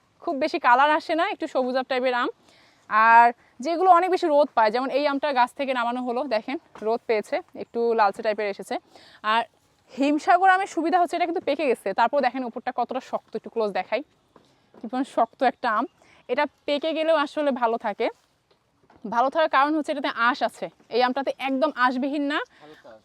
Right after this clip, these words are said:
Speaker 1: হালকা আঁশযুক্ত একটা আম। আঁশ থাকার ফলে পেকে গেলেও এই আমটা খেতে ভালো লাগে। So, এটা একটা সুবিধা এই আমের।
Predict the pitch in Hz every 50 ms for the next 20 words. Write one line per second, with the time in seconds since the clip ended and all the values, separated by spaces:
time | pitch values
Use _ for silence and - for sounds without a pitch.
0 | - - 320 349 381 359 - 453 - 285 285 330 302 - - - 311 320 - _
1 | - 330 302 294 - _ - 277 - 240 240 277 359 440 - _ _ _ _ _
2 | _ _ - 240 214 226 - - - - 349 - 370 370 - - 359 320 277 254
3 | 277 - _ - 302 311 - 359 349 330 339 349 381 370 339 320 294 269 277 -
4 | 311 - - 294 233 247 247 254 226 208 196 180 170 170 160 156 - _ _ _
5 | _ _ _ _ _ _ _ - 277 254 254 254 247 247 240 - _ _ _ _
6 | _ _ _ 262 262 302 330 330 349 - 392 370 - - 320 285 302 269 311 330
7 | 339 311 269 269 277 262 247 240 269 330